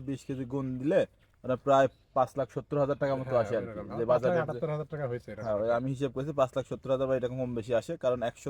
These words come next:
Speaker 1: দশ টাকা, একশো পাঁচ টাকা কেজি বিক্রি হলে আপনার একটা গাছে, এরকম একটা গাছ চার বছরের গাছে যদি দুই মণ কমলা হয়, একশো টাকা করে বিক্রি করলে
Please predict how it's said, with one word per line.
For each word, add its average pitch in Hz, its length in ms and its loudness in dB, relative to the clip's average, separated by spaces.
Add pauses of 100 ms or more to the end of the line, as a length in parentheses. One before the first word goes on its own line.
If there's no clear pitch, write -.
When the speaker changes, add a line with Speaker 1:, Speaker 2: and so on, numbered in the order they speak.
Speaker 1:
দশ 127 120 2 (100)
টাকা, 120 180 -2
একশো 123 200 -14
পাঁচ 123 180 2
টাকা 120 180 0
কেজি 120 240 -8
বিক্রি - 200 -10
হলে 135 120 -6 (460)
আপনার 151 220 -2
একটা - 180 -8 (100)
গাছে, 165 240 0
এরকম 160 220 -2 (100)
একটা - 140 0 (100)
গাছ 151 160 2 (120)
চার 135 220 2
বছরের 139 360 0
গাছে 131 180 -2 (100)
যদি 143 180 2 (500)
দুই 160 220 8
মণ 175 180 0
কমলা 156 300 4
হয়, 180 120 4 (240)
একশো 156 220 -2
টাকা 165 180 10
করে 165 200 2
বিক্রি 156 260 0
করলে 165 200 4